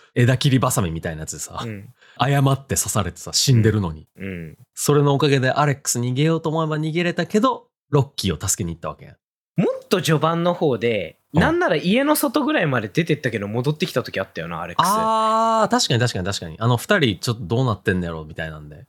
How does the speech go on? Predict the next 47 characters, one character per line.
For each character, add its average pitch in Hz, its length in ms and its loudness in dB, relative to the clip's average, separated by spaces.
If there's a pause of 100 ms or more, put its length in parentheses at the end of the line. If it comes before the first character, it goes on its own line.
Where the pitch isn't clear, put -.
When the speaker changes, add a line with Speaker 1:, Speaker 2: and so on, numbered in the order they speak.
Speaker 2:
あ - 80 0
っ - 140 -4
た - 80 0
よ 90 100 -6
な。 92 300 -8
Speaker 1:
あ 98 100 0
っ 95 60 -2
た 113 80 0
あ - 20 2
っ - 40 -8
た。 90 40 -6
も 135 200 4
う、 - 20 -2
も 131 220 2
う - 20 -2
こ 131 160 0
ん 135 80 0
な 127 80 -2
と 120 100 -8
こ 95 100 -2
い - 140 -8
た 117 160 2
ら 95 80 -2
ダ 92 140 0
メ 131 100 -2
だ 120 100 -10
よ 90 120 -14
み 87 100 -14
た 85 100 -12
い 80 60 -16
な 80 60 -20
感 82 160 -10
じ 80 80 -12
で、 78 160 -16
一 113 80 -6
回 104 160 2
出 120 80 2
た 104 100 0
も 78 60 -8 (120)
ん 87 40 -14
な。 98 200 -12
Speaker 2:
そ - 320 -4
う 160 40 0
な 101 120 -6
ん 85 120 -20
だ 87 100 -16
よ。 82 120 -18